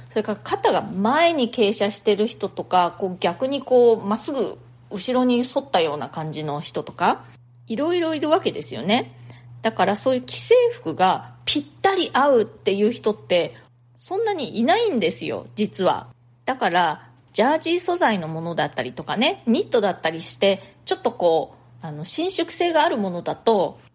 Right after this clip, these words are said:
割と融通が利きやすいとは思うんですけれども、そうでない場合は、やっぱり自分にぴっ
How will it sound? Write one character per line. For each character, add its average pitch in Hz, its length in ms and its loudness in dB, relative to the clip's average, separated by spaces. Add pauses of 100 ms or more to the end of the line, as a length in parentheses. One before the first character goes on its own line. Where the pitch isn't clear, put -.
(200)
割 214 220 -4
と 220 120 4
融 214 300 2
通 220 160 4
が 220 100 4
利 226 60 -10
き - 200 -4
や 226 120 4
す 247 120 -4
い 214 80 -2
と 160 100 -4
は 151 40 -2
思 170 200 -6
う - 20 -8
ん 170 80 -10
で 170 80 -6
す - 100 -14
け 180 80 -4
れ 170 100 -2
ど 196 120 -2
も、 214 280 2 (140)
そ - 200 4
う 370 40 6
で 196 120 0
な 180 160 2
い 175 80 -4
場 151 120 0
合 147 200 2
は、 160 460 0 (400)
や 226 60 -16
っ - 40 -14
ぱ 233 80 -4
り 196 80 -6
自 220 180 -6
分 311 280 -4
に 302 100 -6
ぴ - 200 -2
っ 330 60 -4